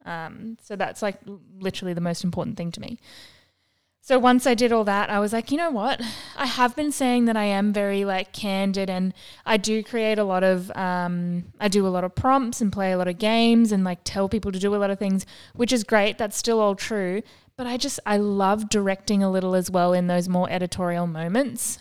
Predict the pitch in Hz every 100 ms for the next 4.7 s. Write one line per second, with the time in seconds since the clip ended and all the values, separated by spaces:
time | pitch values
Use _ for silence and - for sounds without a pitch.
0 | - 185 180 175 175 180 - - - -
1 | 214 214 208 214 208 202 - 190 190 202
2 | 190 185 - 208 190 196 202 190 185 190
3 | 185 202 - 196 196 208 202 196 190 196
4 | 196 190 196 190 190 190 190